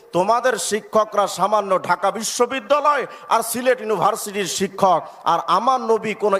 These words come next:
স্কুল কলেজে পড়াও ছাড়া।" আল্লাহর হাবিব বলেছেন, "ওয়া ইন্নী বুইসতু মুআল্লিমা",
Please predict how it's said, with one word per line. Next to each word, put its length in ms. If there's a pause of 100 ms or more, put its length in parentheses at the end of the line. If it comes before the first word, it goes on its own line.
(140)
স্কুল 360
কলেজে 440
পড়াও 480
ছাড়া।" 460 (260)
আল্লাহর 320
হাবিব 440
বলেছেন, 460 (200)
"ওয়া 180
ইন্নী 240
বুইসতু 560
মুআল্লিমা", 840